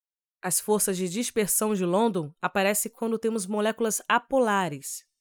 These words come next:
Vamos tomar como exemplo aqui esta molécula de metano. Se você retomar aquele vídeo em que mencionamos a geometria da ligação tetaédrica,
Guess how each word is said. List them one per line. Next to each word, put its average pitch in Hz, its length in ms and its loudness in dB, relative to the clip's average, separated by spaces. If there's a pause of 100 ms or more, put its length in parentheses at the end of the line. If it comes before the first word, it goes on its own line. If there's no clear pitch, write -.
(200)
Vamos 294 280 0
tomar 240 260 2
como 233 180 0
exemplo 214 320 0
aqui 262 280 -4 (200)
esta 226 240 -2
molécula 262 400 2
de 262 120 0
metano. 160 500 -4 (420)
Se - 160 -6
você 247 200 2
retomar 269 380 2
aquele 226 280 -2
vídeo 185 420 -2
em 170 80 -2
que 196 220 -4
mencionamos 202 640 0
a 185 80 2
geometria 240 680 0
da 240 100 2
ligação 196 500 0
tetaédrica, 190 880 -2